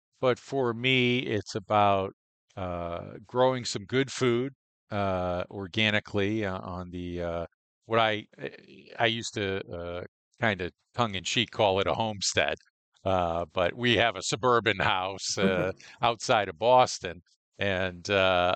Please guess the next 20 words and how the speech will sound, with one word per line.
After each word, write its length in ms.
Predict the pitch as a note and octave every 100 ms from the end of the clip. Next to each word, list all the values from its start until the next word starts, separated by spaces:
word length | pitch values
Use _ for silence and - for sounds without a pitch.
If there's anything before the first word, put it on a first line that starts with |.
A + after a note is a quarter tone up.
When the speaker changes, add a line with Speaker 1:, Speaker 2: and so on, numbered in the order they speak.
| -
Speaker 1:
uh, 240 | F2+ F2 E2+
not 340 | G#2+ A#2 -
really 380 | A2+ A2+ G2+ F#2+ F2
the 80 | F#2
country 640 | - A#2+ A2+ - F#2 E2 F#2+
as, 380 | F#2 F2+ E2 -
as 320 | G#2 - F2+
you 120 | F2
would 140 | E2+ E2
think 260 | B2 B2
of 100 | F#2+
it, 140 | E2+ E2+ _ _ _ -
although 300 | F#2+ F#2+ F#2+
years 340 | F2 G#2+ A2+
ago 200 | F2+ F#2+
it 100 | F2+
was 160 | F2 -
an 80 | F2+
agricultural 800 | F2+ F2+ F2+ - G#2 - F2+ F2
community. 640 | - E2 E2 D#2 D#2+ D#2